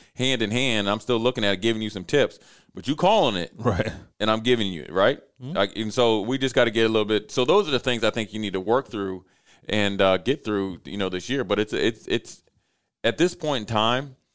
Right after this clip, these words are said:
Speaker 1: the wins and losses are huge. Um, it's how you win or lose, but then also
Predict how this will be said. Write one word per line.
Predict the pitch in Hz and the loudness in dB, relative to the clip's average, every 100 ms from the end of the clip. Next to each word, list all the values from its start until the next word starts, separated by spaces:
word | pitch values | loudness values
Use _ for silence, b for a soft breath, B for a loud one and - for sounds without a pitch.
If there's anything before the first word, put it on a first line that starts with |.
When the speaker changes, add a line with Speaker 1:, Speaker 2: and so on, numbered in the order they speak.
| _ _ _ _ _ _ _ | _ _ _ _ _ _ _
Speaker 1:
the | 107 | -2
wins | 110 139 139 | 0 0 0
and | 123 | 2
losses | 110 113 113 | 4 2 0
are | 101 | -6
huge. | 98 110 131 139 - _ _ _ _ | -2 -2 -2 -6 -16 _ _ _ _
Um, | 95 101 92 90 90 - | -2 0 0 -4 -10 -8
it's | 101 98 | -6 -2
how | 110 123 | 2 2
you | 127 120 | 2 -4
win | 117 117 | -4 -2
or | 104 | 0
lose, | 101 101 101 95 | 0 0 -2 -4
but | 101 | -4
then | 92 95 | -2 0
also | 98 107 - 98 95 90 | 0 0 2 2 2 -2